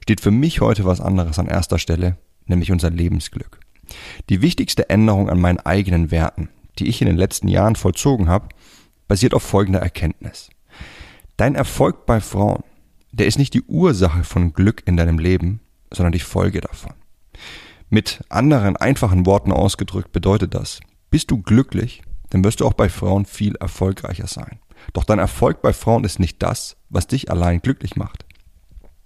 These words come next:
Vielleicht bist du schon länger in meinem Podcast dabei,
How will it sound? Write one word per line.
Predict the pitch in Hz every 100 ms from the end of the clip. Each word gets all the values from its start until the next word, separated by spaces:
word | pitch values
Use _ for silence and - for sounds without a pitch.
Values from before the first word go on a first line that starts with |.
| - - - - - - _ _ -
Vielleicht | 120 143 -
bist | 143
du |
schon | - 123 110 107 -
länger | 95 98 90
in |
meinem | 90 87
Podcast | - - - - -
dabei, | 82 -